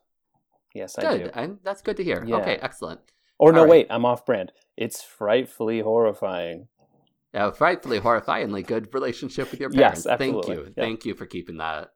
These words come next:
Speaker 2: keeping that on brand.
Speaker 1: No problem.
Speaker 2: This, that was about to take a real nosedive. That's a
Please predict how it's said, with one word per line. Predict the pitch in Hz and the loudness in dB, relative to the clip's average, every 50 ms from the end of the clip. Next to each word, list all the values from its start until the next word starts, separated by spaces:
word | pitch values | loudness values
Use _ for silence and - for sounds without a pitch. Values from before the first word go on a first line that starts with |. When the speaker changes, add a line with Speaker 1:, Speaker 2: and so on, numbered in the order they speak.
| _ | _
Speaker 2:
keeping | _ - 87 - 85 82 | _ -16 -16 -14 -12 -12
that | 78 76 | -10 -8
on | 78 76 78 76 | -8 -8 -8 -10
brand. | - 82 73 71 - | -10 -10 -8 -6 -4
Speaker 1:
No | 120 113 | -4 -2
problem. | - 123 101 95 110 120 | 0 0 0 -2 -2 -6
Speaker 2:
This, | - 98 | -12 -10
that | 85 85 | -10 -8
was | 85 - | -10 -10
about | - 78 - 82 78 - - | -12 -8 -6 -6 -6 -6 -8
to | - | -12
take | - 85 78 78 | -14 -12 -12 -12
a | 80 | -12
real | 82 80 78 73 71 - _ _ _ _ - | -12 -12 -14 -14 -14 -16 _ _ _ _ -20
nosedive. | 80 80 78 80 82 85 87 87 85 82 80 78 76 - _ - - - 76 71 71 71 69 73 71 69 _ _ _ _ _ _ _ _ _ _ _ _ _ _ _ _ - | -18 -14 -10 -6 -4 -4 -4 -4 -4 -4 -6 -6 -8 -12 _ -12 -8 -6 -6 -6 -6 -8 -10 -12 -14 -16 _ _ _ _ _ _ _ _ _ _ _ _ _ _ _ _ -20
That's | 90 - - | -18 -16 -16
a | - | -16